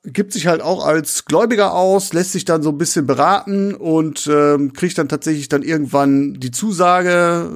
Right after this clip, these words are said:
notariell beglaubigt in die Hand gedrückt und damit kann er die beiden dann dingfest machen. Droht dann auch beide einzubuchten,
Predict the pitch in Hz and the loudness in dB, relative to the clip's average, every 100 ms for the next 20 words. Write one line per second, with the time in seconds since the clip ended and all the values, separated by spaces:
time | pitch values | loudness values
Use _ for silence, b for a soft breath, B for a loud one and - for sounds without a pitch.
0 | - 147 151 170 147 143 147 160 139 123 | -4 -2 0 2 4 4 4 2 0 2
1 | 143 160 143 143 131 143 208 - 160 185 | 0 0 -6 -4 0 0 0 -2 0 -2
2 | - 131 143 147 143 156 143 127 120 131 | -4 -2 0 0 0 0 0 0 2 2
3 | 143 123 123 117 196 - 202 190 190 185 | 2 0 0 0 -2 -2 -4 -2 -4 -4
4 | 208 190 B B B B _ 123 139 202 | -4 -8 B B B B _ 0 2 4
5 | 196 - 139 151 - - 143 151 127 131 | 2 0 0 0 0 0 2 2 2 0
6 | 196 226 170 202 202 - 220 208 | 0 -2 0 -2 -2 -2 0 0